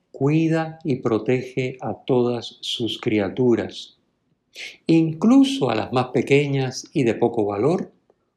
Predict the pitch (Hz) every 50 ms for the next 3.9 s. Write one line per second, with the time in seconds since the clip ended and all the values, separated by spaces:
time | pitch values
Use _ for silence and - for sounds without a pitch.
0 | _ _ _ - 147 151 160 165 160 165 160 160 - - - 135 139 135 135 127
1 | 135 139 127 131 131 131 135 127 117 98 90 - - - - - _ _ _ _
2 | _ _ _ _ _ _ _ _ _ _ _ _ _ _ _ _ _ _ _ _
3 | _ _ _ _ _ - 104 95 - - 123 113 101 87 - 113 - -